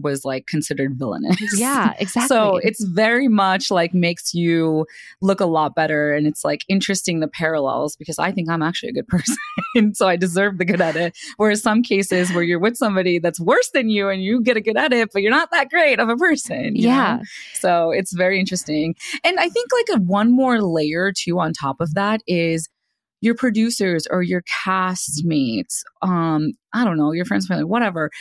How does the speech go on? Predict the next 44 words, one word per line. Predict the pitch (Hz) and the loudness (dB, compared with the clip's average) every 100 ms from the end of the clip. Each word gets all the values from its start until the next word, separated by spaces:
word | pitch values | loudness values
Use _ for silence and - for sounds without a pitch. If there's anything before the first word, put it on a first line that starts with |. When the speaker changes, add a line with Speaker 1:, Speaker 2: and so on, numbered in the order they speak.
| - - | -18 -8
Speaker 1:
they | 165 208 240 | -2 2 4
may, | 254 214 202 214 214 - _ _ | 4 2 2 0 0 -2 _ _
when | - 190 185 | -2 0 2
you're | 185 196 | 2 -2
filming, | - 175 156 151 165 190 202 214 - | -2 -2 0 0 0 2 2 0 -2
like, | 170 160 156 - | -2 -2 -4 -8
it | - | -4
can | 185 | -2
appear | 170 - - 147 151 | -2 -4 -2 0 0
a | 160 | -2
certain | - 151 151 143 | -2 -2 0 0
way | 143 139 147 165 | 0 0 0 0
and, | - 160 | -2 -2
like, | 156 147 - _ _ | 0 -2 -4 _ _
producers | - 170 160 156 160 156 | -8 -4 -4 -2 -2 -2
or | 160 | -2
editors | 156 147 151 156 151 | -2 -4 -4 -4 -2
are | 151 | -4
like, | 147 - | -6 -6
"Oh | 202 | -2
my | 202 | -2
gosh, | 196 185 185 | 0 -2 -2
like, | 175 - | -6 -4
this | 175 | -6
storyline | - 175 175 175 170 165 151 | -4 -2 0 0 0 0 -2
is | 147 | -4
gonna | 160 156 | -4 -4
be | 151 147 147 - _ _ _ _ _ | -4 -4 -4 -8 _ _ _ _ _
this | 175 175 | -4 0
amazing | 170 170 160 165 | 0 0 -2 -2
thing | 202 190 | 0 -2
for | 180 | -2
this | 165 - | -4 -4
person, | 160 156 151 - | -4 -2 -2 0
or | 165 165 | 0 0
it's | 160 | 0
gonna | - 165 | -2 -2
be | 151 | -2
this | 151 160 | -4 -4
villain | 165 180 196 170 | -2 0 2 0
edit | 151 143 - | 0 -2 -4
for | - | -2
this | 185 - | -2 -2
person." | 160 147 135 | -4 -4 -4